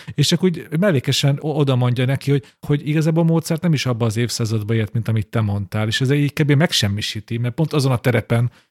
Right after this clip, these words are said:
szúr neki oda, ami neki fontos. Nekem nagyon-nagyon tetszenek az, az, az ilyen kis, az ilyen kis apróságok a, a, a filmben, és amúgy egyébként az jutott eszembe, hogy igazából ez a, a filmnek a központi dilemmája az ránk is alkalmazható a podcastre, hogy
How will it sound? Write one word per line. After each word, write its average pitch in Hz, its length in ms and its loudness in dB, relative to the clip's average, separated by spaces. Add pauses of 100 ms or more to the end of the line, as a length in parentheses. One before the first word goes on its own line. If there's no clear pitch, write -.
szúr 139 220 0
neki 127 240 2
oda, 123 160 2
ami 127 140 2
neki 127 240 -2
fontos. 113 440 -4
Nekem 123 180 0
nagyon-nagyon 147 300 6
tetszenek 113 420 -2
az, 113 140 -2
az, 123 140 -2
az 127 120 -2
ilyen 127 120 0
kis, - 220 -4
az 135 240 2
ilyen 123 120 4
kis - 180 -6
apróságok 113 680 -2
a, 117 220 -2 (140)
a, 120 320 0
a 117 60 -8
filmben, 143 480 0 (200)
és - 80 -8
amúgy 160 280 2
egyébként 156 580 -2
az 147 180 0
jutott 151 260 0
eszembe, 143 420 0
hogy 143 300 0 (220)
igazából 143 520 0
ez 123 120 -2
a, 135 260 0
a 123 40 -4
filmnek 147 320 2
a 135 40 -2
központi 139 520 0
dilemmája 135 720 0
az 139 200 -2
ránk 139 320 0
is - 720 -6 (100)
alkalmazható 120 760 -2
a 123 40 4
podcastre, 123 640 -2
hogy 123 260 2